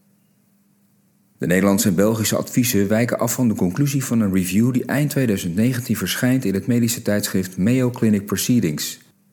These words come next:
Het pakt het genoemde Vital, maar ook Reduce It en Ascent bij elkaar,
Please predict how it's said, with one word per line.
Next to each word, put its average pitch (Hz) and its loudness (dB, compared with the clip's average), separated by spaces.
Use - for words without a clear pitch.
Het - -20
pakt 113 -2
het 95 -6
genoemde 98 2
Vital, 117 0
maar 95 2
ook 90 0
Reduce 117 2
It 135 -2
en 90 0
Ascent 123 0
bij 104 2
elkaar, 98 -2